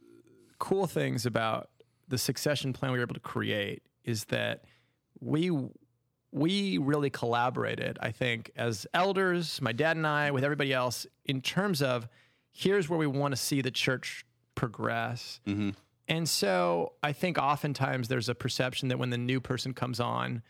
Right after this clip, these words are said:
Speaker 1: they're gonna clean house, they're gonna
Speaker 2: Yeah, everything's gonna go,
Speaker 1: everything's
Speaker 2: yeah.
Speaker 1: gonna change, that
Speaker 2: Yeah.
Speaker 1: we need to do all these things. And I think there was never that sense
Speaker 2: Mm-hmm.
Speaker 1: and that, really that desire from me. It,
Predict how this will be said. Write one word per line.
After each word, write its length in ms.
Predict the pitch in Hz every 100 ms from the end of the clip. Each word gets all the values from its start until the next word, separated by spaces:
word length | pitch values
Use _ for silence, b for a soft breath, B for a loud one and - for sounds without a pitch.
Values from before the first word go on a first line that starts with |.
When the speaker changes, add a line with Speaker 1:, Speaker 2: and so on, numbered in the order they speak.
| b b _
Speaker 1:
they're 100 | 143
gonna 180 | 131 127
clean 340 | 123 - 135 127
house, 680 | 117 123 120 113 - - -
they're 120 | 127
gonna 340 | 135 123 120
Speaker 2:
Yeah, 180 | 95 78
everything's 320 | 82 85 87
gonna 160 | 76 95
go, 40 | 170
Speaker 1:
everything's 360 | 170 190 170
Speaker 2:
yeah. 40 | 180
Speaker 1:
gonna 140 | 160
change, 600 | - 156 147 143 143 127
that 100 | 143
Speaker 2:
Yeah. 60 | -
Speaker 1:
we 60 |
need 100 | 139
to 80 | 147
do 120 | 143
all 140 | 139 135
these 180 | 143 -
things. 340 | 160 151 139 -
And 180 | 143
I 80 | 139
think 340 | 135 190 196 - b b b b _
there 140 | 151 170
was 160 | 139
never 320 | 156 175 196 170
that 340 | 147 143 - _ _ _ _
sense 640 | - 160 208 320 - - -
Speaker 2:
Mm-hmm. 100 | 190
Speaker 1:
and 120 | 147 165
that, 180 | -
really 160 | 202 226
that 140 | 175
desire 440 | 135 120 123 151 202
from 340 | - 208 196 -
me. 400 | 147 165 202 226
It, 800 | 165 - 110 - - - -